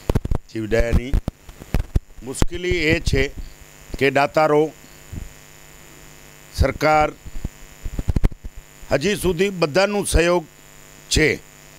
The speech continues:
પણ વસ્તુ શું છે, એ વરસાદ ખેંચાઈ ગઈ છે, એના કારણે હવે ચારો નથી મળતું. ચારો નથી મળતું એટલે દાતારો પણ શું કરે? આજે આખી ટીમ અમારી ગુજરાત તરફ,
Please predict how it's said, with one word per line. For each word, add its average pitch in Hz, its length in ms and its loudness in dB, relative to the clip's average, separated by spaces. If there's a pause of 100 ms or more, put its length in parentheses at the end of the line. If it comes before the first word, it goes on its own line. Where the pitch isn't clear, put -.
(360)
પણ 175 140 2
વસ્તુ 160 420 0
શું 196 260 -2
છે, 202 200 4
એ 202 40 4
વરસાદ 185 420 2 (120)
ખેંચાઈ 180 360 2
ગઈ 160 200 2
છે, 107 300 0 (1700)
એના 190 260 2
કારણે 175 640 2 (160)
હવે 175 180 2
ચારો 208 320 2
નથી 185 240 2
મળતું. 135 380 -2 (1080)
ચારો 180 240 2
નથી 202 240 0
મળતું 202 420 0
એટલે 185 460 0
દાતારો 190 420 2
પણ 214 140 2
શું 202 240 0
કરે? 208 340 0 (920)
આજે 165 240 4
આખી 175 320 0
ટીમ 180 340 0
અમારી 180 220 2
ગુજરાત 160 480 0
તરફ, 180 280 2